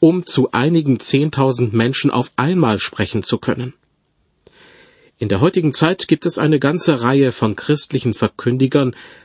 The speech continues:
die es offenbar als unter ihrer Würde empfinden, am Sonntag auch mal in einer kleinen Landgemeinde zu predigen. Doch dieses Verhalten können sie sich nicht bei Jesus abgeguckt haben. Von dem Theologen Cyrus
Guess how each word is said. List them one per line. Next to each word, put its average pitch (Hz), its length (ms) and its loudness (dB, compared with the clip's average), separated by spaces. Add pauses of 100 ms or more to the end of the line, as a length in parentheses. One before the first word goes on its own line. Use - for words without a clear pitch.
(120)
die 123 100 4
es 120 220 -2
offenbar 120 500 0
als 113 440 -2 (140)
unter 147 480 0
ihrer 127 400 0
Würde 131 380 2
empfinden, 110 640 0 (400)
am 104 160 0
Sonntag 123 560 -2
auch 113 220 -2
mal 107 340 0
in 110 160 -2
einer 104 220 -2
kleinen 104 420 -2
Landgemeinde 101 720 -2
zu 117 140 2
predigen. - 600 -4 (640)
Doch - 220 -6
dieses 131 380 -2
Verhalten 113 580 0 (320)
können 127 340 -2
sie 117 140 4
sich - 280 -2
nicht 107 320 -2
bei 113 140 0
Jesus 107 640 -2
abgeguckt - 640 -4
haben. 107 340 -4 (1400)
Von 135 120 2
dem 143 160 2
Theologen 151 580 2
Cyrus 143 720 0